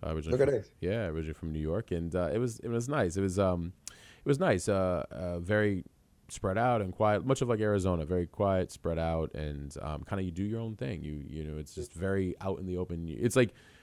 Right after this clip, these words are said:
Speaker 1: desert dwelling, but, like, a city. <laughs> You know, all of these
Speaker 2: Right.
Speaker 1: are, like, cities, but very spread out, you know, and so, uh,
Speaker 2: Right.
Speaker 1: yeah, so.
Speaker 2: Well,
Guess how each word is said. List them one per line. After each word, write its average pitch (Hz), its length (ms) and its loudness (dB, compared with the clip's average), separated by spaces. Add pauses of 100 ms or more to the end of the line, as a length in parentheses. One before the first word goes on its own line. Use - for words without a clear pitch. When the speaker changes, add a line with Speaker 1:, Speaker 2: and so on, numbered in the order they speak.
(240)
Speaker 1:
desert 127 400 8
dwelling, 147 580 4
but, 113 260 6
like, 104 360 4 (500)
a 175 120 2
city. 120 920 0
<laughs> 180 480 10
You 143 160 6
know, 123 100 6
all 156 160 10
of 127 80 8
these 110 100 8
Speaker 2:
Right. 107 80 6
Speaker 1:
are, 110 40 4
like, 110 160 4
cities, 139 420 4
but 123 260 4 (400)
very 131 240 0
spread 87 380 -2
out, 69 400 -6
you 82 120 -6
know, 76 260 -4
and 76 200 -8
so, 80 300 -2
uh, - 20 4 (160)
Speaker 2:
Right. 76 160 -12
Speaker 1:
yeah, 76 280 -2 (240)
so. 78 420 -2
Speaker 2:
Well, 127 320 10